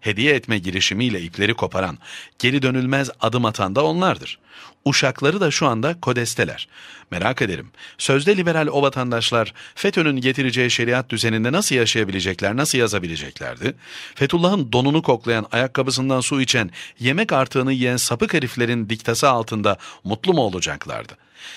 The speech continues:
Kendimize yeni bir yol çizeceğiz. Yirmi birinci yüzyılın kurulmakta olan yeni dünyasında yeni yerimizi alacağız.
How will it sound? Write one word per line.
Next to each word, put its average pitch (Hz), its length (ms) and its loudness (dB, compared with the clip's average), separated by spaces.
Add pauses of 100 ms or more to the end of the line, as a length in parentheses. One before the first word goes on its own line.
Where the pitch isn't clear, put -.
(200)
Kendimize 208 640 2
yeni 170 320 2
bir 175 60 0
yol 156 200 4
çizeceğiz. 87 720 -4
Yirmi 131 380 0
birinci 143 320 0
yüzyılın 120 580 0 (460)
kurulmakta 139 580 2
olan 135 220 2
yeni 135 300 0
dünyasında 113 580 0
yeni 110 280 0
yerimizi 110 420 0
alacağız. 73 500 -6